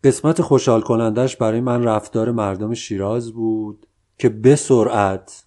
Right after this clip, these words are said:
و با مهربانی کامل همه چیز رو جمع کردن. قسمت ناراحت کنندهٔ خیلی زیادش برای من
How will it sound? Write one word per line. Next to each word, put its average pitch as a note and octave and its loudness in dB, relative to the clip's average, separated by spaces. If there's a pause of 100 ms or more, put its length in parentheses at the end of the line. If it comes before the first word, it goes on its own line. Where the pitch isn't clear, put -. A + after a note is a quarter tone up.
و G#2+ 0
با G#2 -2
مهربانی G#2 -4
کامل G#2 -6
همه G2 -8
چیز G2 -12
رو G#2 -10
جمع G2+ -6
کردن. C#3 -16 (300)
قسمت B2+ -4
ناراحت G#2+ 0
کنندهٔ G2+ -4
خیلی G2+ -8
زیادش G2+ -4
برای G2 -6
من F#2 -10